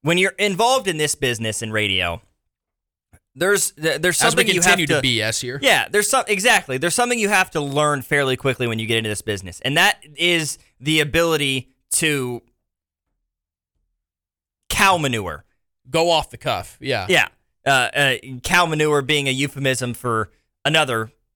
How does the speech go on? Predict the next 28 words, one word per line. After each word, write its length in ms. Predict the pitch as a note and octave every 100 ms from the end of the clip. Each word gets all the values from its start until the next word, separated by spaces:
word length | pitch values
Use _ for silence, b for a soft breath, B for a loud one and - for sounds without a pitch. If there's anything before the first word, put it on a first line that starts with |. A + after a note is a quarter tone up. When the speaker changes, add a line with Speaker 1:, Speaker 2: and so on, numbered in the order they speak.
| _ _
Speaker 2:
B 120 | A#2 D#3
S 300 | B2 G#2 G#2
ing. 120 | G2
Speaker 1:
phrase. 60 | F#2+ A2
Speaker 2:
Yeah, 140 | B2
Speaker 1:
Yeah. 160 | - G#2
Speaker 2:
yeah. 120 | B2+ G#2 _ _ _ _ _ _
Speaker 1:
Bango. 320 | D3+ F#3+ D3+ - _ _ _ _ _ _ _
Speaker 2:
Bingo, 260 | D3 D#3 D3+
bango, 340 | C3 A2 E2
yeah. 200 | G#2 G2 F2+ _
Speaker 1:
So 460 | - F#3 D#3+ C#3+ - _ _ _
it's, 440 | F#3 F#3 - - -
it, 160 | F3+ F3
it's 200 | F#3+ D#3
something 380 | A3+ A3 G3+ F3
that 260 | E3 - _ _ _ _ _ _ _ _
takes 260 | - F3 -
a 40 |
lot 160 | D#3 D3
of 60 | C3+
practice 480 | C#3 C#3 D#3 C#3+
doing, 480 | B2+ C#3+ D3 D3+ D3+ -
but 340 | B2+ C3 -
for 120 | - C#3
somebody 420 | - D3 C#3 B2+
like 240 | A#2+ A#2+
me 380 | A#2 A#2+ B2+ -